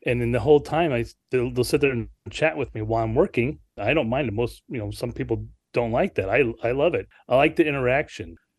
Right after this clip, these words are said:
Like I said, I'm more family based. So I'm like, they're like, I'm part of the family coming in, not just a regular plumber to get the job done. Don't even talk to 'em and leave. I just,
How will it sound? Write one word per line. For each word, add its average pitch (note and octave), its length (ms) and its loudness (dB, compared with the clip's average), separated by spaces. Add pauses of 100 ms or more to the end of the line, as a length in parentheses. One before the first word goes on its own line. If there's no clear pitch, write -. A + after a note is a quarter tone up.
(100)
Like D3+ 140 6
I D3 60 4
said, C#3+ 160 2
I'm B2+ 80 4
more C3+ 180 0
family B2 360 -2
based. G2+ 420 -6
So A2+ 360 2
I'm C3+ 200 0
like, B2 280 0
they're B2 260 2
like, A2+ 340 -2
I'm A#2 140 -4
part B2+ 200 2
of A2+ 60 -2
the - 60 -6
family A#2 360 -4
coming A2+ 360 -4
in, G#2+ 340 -2 (140)
not G#2 160 -2
just - 180 -6
a G#2+ 60 -6
regular G#2 280 -2
plumber A2+ 380 -2
to G2 60 -10
get A2 180 -2
the A2 60 -6
job G#2 340 -2
done. A2 180 2
Don't G#2+ 200 -2
even G#2 120 -2
talk G#2+ 300 -2
to A2+ 80 -4
'em G2+ 80 -4
and G2+ 140 -4
leave. A2 260 2
I G#2+ 160 0
just, G#2+ 300 -2